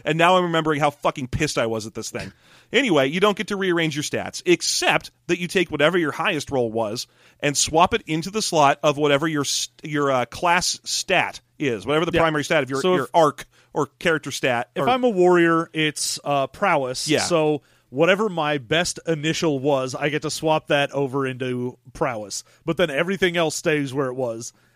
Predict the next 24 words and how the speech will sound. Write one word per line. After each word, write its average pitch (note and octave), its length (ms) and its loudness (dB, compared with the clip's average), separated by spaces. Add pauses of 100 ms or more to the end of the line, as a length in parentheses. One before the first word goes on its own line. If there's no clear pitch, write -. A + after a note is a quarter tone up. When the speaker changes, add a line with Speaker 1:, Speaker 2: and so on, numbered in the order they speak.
Speaker 2:
And C#3+ 120 -6
I D#3 100 0
have F3 300 -2
to E3+ 120 -6
swap D#3+ 500 -2 (520)
what D3+ 220 -2
my D#3+ 140 0
prowess F#3 420 2
was D#3 300 2
with D3 140 -6
whatever D3+ 340 0
I'm C#3 160 -8
swapping D3 640 -4 (400)
f-, - 340 -20 (120)
into. F3+ 640 -4 (500)
So D#3 500 2
I C3+ 120 -2
can't F3 420 -2
just - 320 -4
say, E3+ 160 2
like, D#3 320 0
"Oh, E3+ 220 4
I'll D#3+ 120 2
take F3 380 -2